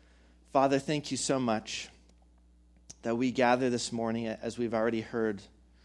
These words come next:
as, as people that are not perfect, that are,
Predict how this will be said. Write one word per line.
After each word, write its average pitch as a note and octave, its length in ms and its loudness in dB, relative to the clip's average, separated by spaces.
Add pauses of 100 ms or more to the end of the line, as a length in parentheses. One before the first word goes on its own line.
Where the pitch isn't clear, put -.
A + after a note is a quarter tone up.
(480)
as, - 380 -6 (260)
as A2+ 140 -8
people C3 340 -2
that A2 140 4
are A2 100 0
not A2+ 420 -2
perfect, - 720 -12 (1120)
that G#2+ 120 -4
are, G2+ 400 -2